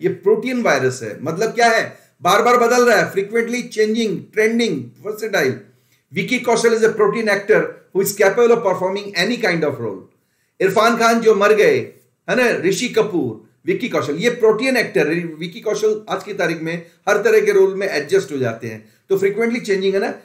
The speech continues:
मैंने इससे ज्यादा आपको वायरस के एग्जांपल दिया। कोविड नाइनटीन का वायरस जो है वो प्रोटीन कैरेक्टर का है। स्प्यूरियस माने नकली, इलेजिटिमेट, गलत, बनावटी, नकली,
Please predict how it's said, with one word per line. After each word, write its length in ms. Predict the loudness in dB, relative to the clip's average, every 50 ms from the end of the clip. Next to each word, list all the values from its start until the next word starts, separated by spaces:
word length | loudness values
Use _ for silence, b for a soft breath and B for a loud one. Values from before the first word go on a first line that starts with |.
| B B B
मैंने 180 | -2 0 0 0
इससे 180 | -2 0 2
ज्यादा 200 | 2 4 4 4
आपको 200 | 2 2 2 0 2
वायरस 280 | 2 4 2 2 2 0
के 80 | -2
एग्जांपल 380 | -4 -2 -2 -4 -2 -2 -2 -2
दिया। 120 | 0 -2 -2
कोविड 320 | 0 -2 -4 -4 -4 -4
नाइनटीन 260 | -4 -4 -4 -4 -2 -2
का 80 | -2
वायरस 300 | 0 0 0 0 -2 -2
जो 140 | -2 -2 -2
है 60 | -2
वो 60 | -2 -6
प्रोटीन 440 | -6 -6 -6 -6 -4 -4 -4 -4 -4
कैरेक्टर 360 | -6 -6 -6 -6 -8 -10 -12
का 140 | -10 -10 -10
है। 180 | -12 -14 b b b b b b b b
स्प्यूरियस 500 | -14 -10 -6 -4 -2 0 0 0 0 0
माने 220 | 0 0 2 2
नकली, 480 | 2 2 2 0 0 0 -2 0 0 -2 -2 -4 -8 -12 -18 _ _ -20 _ _ _ _ _ _ _ -4
इलेजिटिमेट, 960 | 0 4 4 4 4 4 2 0 0 0 2 2 2 2 2 0 -2 -10 -18 _ _ _ _ -4
गलत, 460 | 0 2 4 6 6 4 2 0 -4 -12 -20 _ _ _ _ _ _ -4
बनावटी, 520 | -2 0 2 4 4 4 2 2 0 -2
नकली, 400 | 0 0 -2 -2 -2 -2 -2 -2